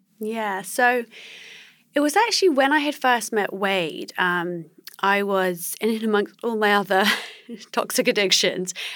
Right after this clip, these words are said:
I had a really bad binge and restrict, um, kind of cycle going on. And it was, it was so s-, extreme on either end. And I was constantly feeling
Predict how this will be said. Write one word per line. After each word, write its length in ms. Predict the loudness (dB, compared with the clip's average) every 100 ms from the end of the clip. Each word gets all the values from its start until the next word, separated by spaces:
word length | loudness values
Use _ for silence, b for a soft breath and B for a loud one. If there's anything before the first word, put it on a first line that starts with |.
| B
I 80 | 2
had 240 | 4 2
a 40 | 0
really 600 | -4 -2 0 0 -2 -4
bad 680 | -4 0 4 4 4 0 -10 B B -2
binge 300 | 0 0 0
and 120 | -2
restrict, 760 | -2 -4 -2 -4 -6 -4 -4 -4 -6
um, 300 | -4 -2 -4
kind 160 | -6 -6
of 60 | -4
cycle 360 | -2 -2 -4
going 360 | -4 -4 -4 -6
on. 300 | -6 -8 -10 B B B B
And 680 | 2 4 4 2 -2 -4 -6 -10 B B B _ 0
it 160 | 0
was, 340 | 2 0 -2 -6 _ _
it 120 | -2
was 160 | 0 2
so 540 | 0 2 4 4 2
s-, 160 | -2 -6
extreme 640 | -4 -2 -2 0 0 0 0
on 140 | 0
either 300 | 0 0 -2
end. 440 | -2 -4 -10 -12 -14 B B 2
And 120 | 4
I 100 | 4
was 140 | 2
constantly 600 | -2 0 0 0 -2 -2 -2
feeling 880 | -4 -2 0 0 -2 -2 -4 -4